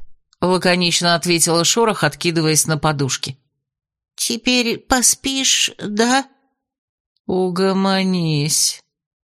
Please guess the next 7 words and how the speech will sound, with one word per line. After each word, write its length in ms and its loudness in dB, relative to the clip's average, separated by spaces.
буркнула 580 0
ведьма, 440 0
прикрывая 560 -2
глаза. 480 -2
"Вот 400 2
и 100 0
правильно. 1300 0